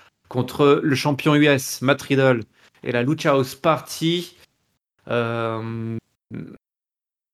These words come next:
la Lucha House Party et Riddle qui, euh,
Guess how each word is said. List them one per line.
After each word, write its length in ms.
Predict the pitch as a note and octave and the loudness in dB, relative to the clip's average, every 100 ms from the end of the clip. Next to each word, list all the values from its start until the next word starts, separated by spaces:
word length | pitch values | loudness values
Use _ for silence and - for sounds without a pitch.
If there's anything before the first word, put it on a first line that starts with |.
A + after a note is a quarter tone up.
| _ _ _ _ - | _ _ _ _ 0
la 140 | D#3+ | 6
Lucha 200 | D#3+ D#3+ | 6 6
House 140 | D#3+ D#3 | 4 4
Party 420 | E3 D#3+ - D#3+ | 0 0 0 -2
et 60 | D#3+ | 0
Riddle 280 | D#3 D#3+ | 4 2
qui, 300 | - - C#3 | 0 -6 0
euh, 800 | C3 B2 A#2+ A#2 A2+ A2 A2 A#2+ | 2 2 2 0 -4 -4 -4 -6